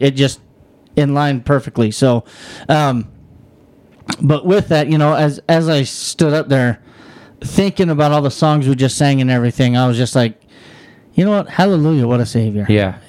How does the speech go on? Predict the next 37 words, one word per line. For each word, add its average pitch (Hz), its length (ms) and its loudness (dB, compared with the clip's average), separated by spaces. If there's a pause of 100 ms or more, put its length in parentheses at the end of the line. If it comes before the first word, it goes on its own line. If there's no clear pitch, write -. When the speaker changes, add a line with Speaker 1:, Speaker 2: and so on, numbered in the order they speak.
Speaker 1:
You 147 100 2
know, 143 120 0
we 160 120 0
ha-, 160 160 0
we 165 120 0
have 151 140 0
such - 280 0
a 165 40 0
blessed 147 400 0
Savior 127 560 2 (260)
Speaker 2:
Oh, 113 120 2
yeah. 95 180 -4 (220)
Speaker 1:
who's 156 260 2
willing 165 440 0
to 143 140 0
free 165 480 0
us - 500 -4 (680)
from 147 220 0
the 135 80 0
power 143 300 2
of 120 80 -2
death 123 260 0
and 117 100 0
hell. 110 260 -2 (180)
Speaker 2:
Yeah. 85 180 0 (280)
Speaker 1:
You 143 100 2
know, 143 200 0
and 143 360 0 (560)
in 180 220 2
Christ 175 420 0
alone 139 580 0 (240)
do 139 120 4
we 131 140 0
have 120 340 0
such - 520 -2 (520)
a 131 100 2
blessing. 120 520 -2